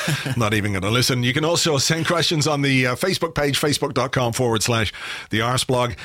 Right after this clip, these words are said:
and on our Discord server, which is available to you if you are an Arseblog member on Patreon, a chat server, and you can leave your questions in there. Just to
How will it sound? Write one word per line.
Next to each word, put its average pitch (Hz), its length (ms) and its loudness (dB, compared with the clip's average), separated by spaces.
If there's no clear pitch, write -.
and 131 320 0
on 147 260 -2
our 151 240 -2
Discord 160 580 -2
server, 117 460 0
which 123 220 -2
is 127 80 0
available 156 440 0
to 160 140 -2
you 160 240 2
if 156 140 0
you 143 120 0
are 127 160 2
an 123 80 2
Arseblog 143 400 0
member 127 300 0
on 113 180 -4
Patreon, 175 540 0
a - 20 0
chat 180 280 -2
server, 180 400 0
and 113 120 0
you 127 80 2
can 127 140 0
leave 123 140 0
your 110 100 0
questions 131 560 0
in 139 300 2
there. 175 300 4
Just 165 280 -2
to 143 320 2